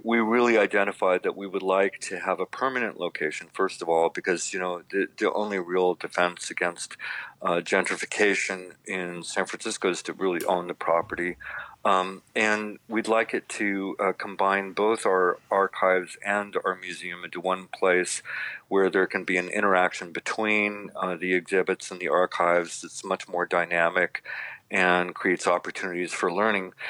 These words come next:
So, uh, and, and another thing that we did identify is ideally we would like to be in the Castro neighborhood, um, in part because, um, uh, there is, uh, you know, a built-in audience here.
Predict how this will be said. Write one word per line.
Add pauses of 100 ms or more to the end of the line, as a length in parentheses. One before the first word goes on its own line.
(280)
So,
uh,
and, (100)
and
another
thing
that
we
did
identify
is
ideally
we
would
like
to
be
in
the
Castro
neighborhood, (480)
um,
in
part
because, (120)
um, (100)
uh,
there
is,
uh,
you
know,
a
built-in
audience
here.